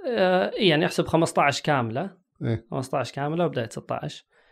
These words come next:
Speaker 1: بس النموذج أول في ستاشر،
Speaker 2: يعني
Speaker 1: تمام؟
Speaker 2: سنة ونص، سنة
Speaker 1: تقريبًا
Speaker 2: و-
Speaker 1: سنة
Speaker 2: إيه.
Speaker 1: ونص. آه، لأنه بعدين في تغييرات وفي قصص ثانية، لكن، آه، سوينا نموذج ونزلنا في معرض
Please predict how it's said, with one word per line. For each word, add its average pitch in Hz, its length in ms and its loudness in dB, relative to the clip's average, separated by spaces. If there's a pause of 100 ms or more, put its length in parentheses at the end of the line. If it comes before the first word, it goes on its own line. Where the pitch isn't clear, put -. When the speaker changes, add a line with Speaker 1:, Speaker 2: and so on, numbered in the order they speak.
(120)
Speaker 1:
بس - 140 2
النموذج 175 400 8
أول 139 200 6
في - 60 -8
ستاشر، - 560 -10
Speaker 2:
يعني 143 120 2
Speaker 1:
تمام؟ - 0 -
Speaker 2:
سنة 156 220 4
ونص، 139 500 2 (120)
سنة 120 140 2
Speaker 1:
تقريبًا 120 180 2
Speaker 2:
و- - 20 -8
Speaker 1:
سنة 127 180 -8
Speaker 2:
إيه. 120 60 -2
Speaker 1:
ونص. 120 220 -4 (880)
آه، 120 1000 2
لأنه 147 140 8
بعدين 160 180 6
في 151 100 0
تغييرات 123 460 2
وفي 131 140 -6
قصص 120 240 -6
ثانية، 127 280 4
لكن، 143 540 0
آه، 123 360 0
سوينا 175 440 6
نموذج 143 480 0
ونزلنا 170 840 2
في 131 500 -2
معرض 131 460 0